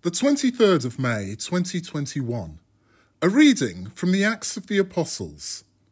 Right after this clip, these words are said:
They were all filled with the Holy Spirit and began to speak. When Pentecost Day came round, they had all met in one room, when suddenly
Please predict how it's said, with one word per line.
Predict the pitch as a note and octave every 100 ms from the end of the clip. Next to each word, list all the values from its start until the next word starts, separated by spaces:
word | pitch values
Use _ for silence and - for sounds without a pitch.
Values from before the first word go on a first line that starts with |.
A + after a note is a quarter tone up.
| _ _ _ _ _ _
They | C#3
were | D#3 F3+
all | D#4 E4+
filled | - G#3 E3 A2 F#2
with | G#2+ A2+
the | A2+
Holy | C3+ E3 E3
Spirit | - - F#3+ D3 D2+ - - _ _ _ _ -
and | C3
began | B2+ B2 C#3 C3+ B2+
to | -
speak. | G#2+ - - C#3 - - - _ _ _ _ _ _ _ _ _ _ _
When | - G3 E4
Pentecost | - C#4 D4 - - A#2+ - -
Day | E3+ C3+ G#2
came | - B2 A2+
round, | B2 D3 G#2+ D2+ C#2 - - _ _ _ _
they | -
had | F3
all | F#3 B3 D#4+
met | B3 G3 E3 -
in | B2+ A#2
one | C3+ E3 E3+
room, | G3+ A#3+ F#2+ D2 _ _ _ _ _
when | - G#3
suddenly | B3 - - D#4+ D4+ C#3+ F#2+ D#2+